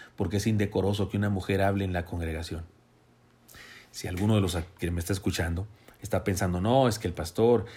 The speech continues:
eh, interpreta los pasajes muy a la ligera, debemos ser más,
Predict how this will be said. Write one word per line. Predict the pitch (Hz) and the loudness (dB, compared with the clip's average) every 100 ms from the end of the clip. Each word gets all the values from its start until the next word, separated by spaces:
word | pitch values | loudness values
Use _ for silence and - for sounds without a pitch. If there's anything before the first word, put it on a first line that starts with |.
| - - | -20 -12
eh, | 73 82 82 80 | -8 -6 -4 -6
interpreta | 82 82 80 98 101 95 | -6 -6 0 2 2 0
los | 85 82 | -2 -4
pasajes | - - 101 104 85 - | -6 -2 -2 0 -4 -4
muy | 98 | -2
a | |
la | 92 | -2
ligera, | 87 - 113 90 | -2 0 2 2
debemos | 90 90 98 - | 2 0 0 -2
ser | 98 92 | 0 0
más, | 95 87 - | 0 -2 -8